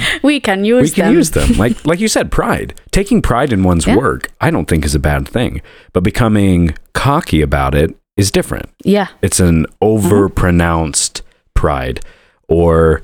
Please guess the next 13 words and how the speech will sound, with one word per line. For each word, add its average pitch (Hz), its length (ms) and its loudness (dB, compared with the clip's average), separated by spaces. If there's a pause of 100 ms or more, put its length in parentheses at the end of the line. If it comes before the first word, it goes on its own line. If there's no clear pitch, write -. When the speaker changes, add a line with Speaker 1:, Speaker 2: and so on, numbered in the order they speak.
(160)
Speaker 1:
Yeah. - 240 -2 (240)
Speaker 2:
uh, 71 640 2
sacrificing 101 880 0
all 95 360 2
of 92 100 0
your 95 240 4
relationships 87 840 0
and 82 160 2
your 80 180 4
job 82 640 0
and 82 200 2
your 80 120 2
money 80 500 2